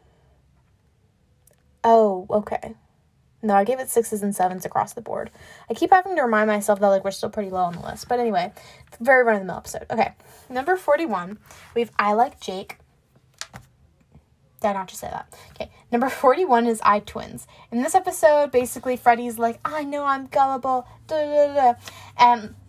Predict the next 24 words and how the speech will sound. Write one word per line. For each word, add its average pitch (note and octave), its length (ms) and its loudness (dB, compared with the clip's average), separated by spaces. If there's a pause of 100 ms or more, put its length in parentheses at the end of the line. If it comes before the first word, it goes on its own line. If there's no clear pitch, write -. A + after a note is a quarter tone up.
(920)
he C4 240 -6
thinks, C#4 480 -2 (420)
<laughs> - 440 -14
he D#4+ 180 -2
thinks D4+ 400 -6
Sam B3 240 2
and A#3+ 100 -2
Carly A3+ 300 4
are G#3 100 -2
messing G#3+ 360 -2
with A#3+ 120 -2
him B3+ 200 -6
because A3+ 360 0
they G3+ 120 -4
keep G#3+ 220 -12
saying G#3+ 360 0 (240)
that - 140 -8
Sam G#3+ 180 0
has G#3 140 -2
a - 40 -16
twin G#3 220 -4
sister - 220 -12
named G3 200 -8
Melanie. A3 440 -8